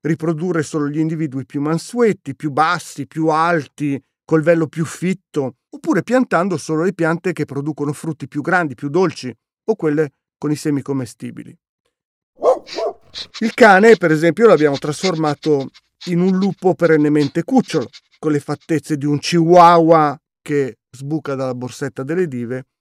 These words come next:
oppure con le fattezze di un levriero capace di raggiungere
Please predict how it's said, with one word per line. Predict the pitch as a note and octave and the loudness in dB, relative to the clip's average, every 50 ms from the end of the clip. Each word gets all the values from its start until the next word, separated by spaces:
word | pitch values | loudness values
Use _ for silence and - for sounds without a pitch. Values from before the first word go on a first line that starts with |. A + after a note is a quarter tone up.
| _ _ - - - - - - - - - _ _ | _ _ -4 -4 -4 -2 -2 -4 -4 -4 -6 _ _
oppure | - - - - E3+ D#3 D3+ | -10 -10 -6 -2 0 0 2
con | - D3+ C#3+ | 2 0 -4
le | C3+ | -4
fattezze | - D3 C#3 - - D3+ C#3+ - C#3+ | -4 -8 -8 -6 -6 -6 -4 -6 -8
di | C3+ C#3 | -6 -4
un | C#3+ C#3+ | -4 -2
levriero | C#3+ D3+ D3 C3 C#3 C#3+ C#3+ C#3+ C#3 C3 B2+ | 0 0 0 0 -2 -2 0 0 -2 -2 -4
capace | - C3 B2 - C#3 C3+ - - C#3+ C3 A#2 _ _ _ _ _ _ _ | -8 -10 -10 -8 -8 -8 -6 -6 -6 -6 -8 _ _ _ _ _ _ _
di | - C#3 | -4 0
raggiungere | C#3+ C#3+ C3 B2+ E3+ E3+ D#3+ C3 D3+ D3 D3 C#3 - | 0 0 0 0 0 0 2 2 2 2 2 0 -2